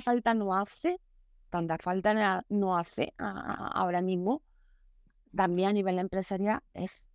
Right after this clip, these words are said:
es la plataforma. Es decir, yo voy a escribir y escribo con la seguridad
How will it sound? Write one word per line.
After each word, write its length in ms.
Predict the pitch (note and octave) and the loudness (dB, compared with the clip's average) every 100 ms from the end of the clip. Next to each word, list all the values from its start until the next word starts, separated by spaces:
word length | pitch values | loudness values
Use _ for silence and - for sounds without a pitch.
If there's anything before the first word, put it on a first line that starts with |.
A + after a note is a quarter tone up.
| _ | _
es 200 | F3+ - | -8 -2
la 140 | F3+ | -2
plataforma. 640 | F#3+ A3+ E3+ E3 A3+ B3 F#3 | 2 2 2 -2 0 2 0
Es 80 | |
decir, 280 | F3+ G3 F#3 | -2 -2 0
yo 160 | E3+ F#3+ | 0 2
voy 100 | G#3 | 2
a 60 | |
escribir 500 | A3 F#3 G#3 A3 C4+ _ _ _ _ _ - - | 0 -2 0 0 0 _ _ _ _ _ -12 2
y 100 | A#3 | 2
escribo 400 | A3+ A3+ A#3 A#3+ | 4 2 4 4
con 160 | B3 | 4
la 140 | A3+ G3 | 4 2
seguridad 720 | - F#3 F3+ F#3 F3+ G#3 | -2 -4 -2 -2 2 2